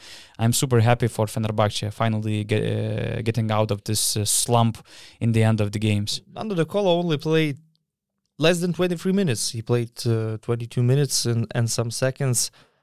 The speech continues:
Speaker 2: And yes, there was a feeling that he doesn't have the ball in his hands enough, although Marko Guduric was great, Pierre Henry was controlling the tempo,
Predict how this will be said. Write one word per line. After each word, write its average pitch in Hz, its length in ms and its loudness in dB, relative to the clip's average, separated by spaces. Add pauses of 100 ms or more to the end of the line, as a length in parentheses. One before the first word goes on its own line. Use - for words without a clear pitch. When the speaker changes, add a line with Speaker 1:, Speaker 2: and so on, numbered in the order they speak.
(300)
Speaker 2:
And 117 300 4
yes, 156 320 8
there 123 160 0
was 120 160 -2
a 117 40 -2
feeling 151 360 0
that 117 80 2
he 117 100 0
doesn't 127 240 -2
have 120 160 2
the 120 80 -4
ball 123 220 0
in 120 80 -2
his 113 140 -4
hands 120 200 -4
enough, 127 560 -4 (260)
although 113 340 4
Marko 110 280 0
Guduric 117 440 -2
was 107 540 -4
great, 135 460 2
Pierre 117 260 0
Henry 123 260 -2
was 113 180 -4
controlling 120 440 0
the 113 60 -4
tempo, 156 460 0